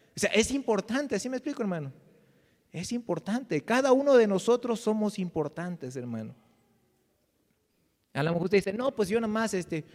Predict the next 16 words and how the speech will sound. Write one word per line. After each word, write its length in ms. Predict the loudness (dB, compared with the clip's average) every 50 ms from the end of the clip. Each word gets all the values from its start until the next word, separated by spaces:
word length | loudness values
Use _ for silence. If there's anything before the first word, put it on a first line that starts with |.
| -8 _ 4
pues 120 | 4 4
yo 80 | 4 4
no 80 | 4
hago 140 | 6 6 6
nada". 420 | 6 4 6 6 6 6 4 0 -4 -8 -20 -20 -20 -20 -20 _ _ _ _ _ _ _ _ _ _ _ _ _ _ _ _ _ _ _ _ _ _ _ _ _ _
Mire, 240 | 2 4 6 6 6
la 100 | 6 6
uña 220 | 6 6 6 6 4
pareciera 340 | 4 2 2 4 2 2
que 100 | 2 2
no 60 | 2 2
hace 160 | 2 0 0
nada, 320 | -2 0 2 2 0 0
pero 220 | 0 -2 0 0 -2
es 100 | -2 -2
parte 460 | -2 -2 -2 -2 -2 -2 -4 -4